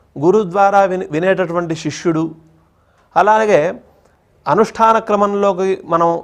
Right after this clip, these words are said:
ప్రవేశించి చూ-, చూ-, చూసినట్లయితే ఋత్విక్కులు ఈ మంత్రాలను ఉచ్చరిస్తూ ఉంటారు, యజమానుడు ఆ మంత్రాలన్నిటినీ కూడా వింటూ ఉంటాడు. ఇలా మా అందరి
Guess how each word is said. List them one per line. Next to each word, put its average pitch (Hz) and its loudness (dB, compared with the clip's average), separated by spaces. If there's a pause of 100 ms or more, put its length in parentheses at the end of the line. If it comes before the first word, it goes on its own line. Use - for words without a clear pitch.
ప్రవేశించి 170 -4
చూ-, 156 -8
చూ-, 151 -10 (100)
చూసినట్లయితే 160 0 (460)
ఋత్విక్కులు 226 0 (680)
ఈ 170 2
మంత్రాలను 185 2
ఉచ్చరిస్తూ 170 -4
ఉంటారు, 165 0 (640)
యజమానుడు 208 -2
ఆ 160 -2
మంత్రాలన్నిటినీ 160 -4
కూడా 151 0
వింటూ 135 -6
ఉంటాడు. 120 -8 (1200)
ఇలా 190 0 (1080)
మా 143 0
అందరి 185 0